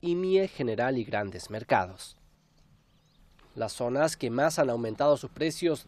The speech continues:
de enero a marzo de dos mil diecisiete son Baleares y Canarias, un nueve con cuatro por ciento, la costa mediterránea, un seis con cuatro, y las capitales y grandes ciudades, con un tres con cinco por ciento de subida.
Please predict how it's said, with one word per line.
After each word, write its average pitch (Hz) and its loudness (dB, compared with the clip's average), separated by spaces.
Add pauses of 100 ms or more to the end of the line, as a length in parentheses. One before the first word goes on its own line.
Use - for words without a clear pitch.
de 110 -2
enero 135 4
a 120 4
marzo 135 2
de 113 0
dos 104 -4
mil 139 -2
diecisiete 147 -2 (320)
son 202 0
Baleares 170 6
y 123 -10
Canarias, 120 0 (140)
un 151 -2
nueve 202 4
con 127 -4
cuatro 120 0
por 104 -8
ciento, 123 2 (500)
la 110 -4
costa 123 -4
mediterránea, 123 0
un 110 -2
seis 127 -4
con 98 -8
cuatro, 147 4 (420)
y 190 0
las 196 4
capitales 196 4
y 160 0
grandes 151 2
ciudades, 135 2
con 123 -4
un 120 -2
tres 185 0
con 110 -4
cinco 170 0
por 110 -2
ciento 98 -4
de 101 -8
subida. 110 -2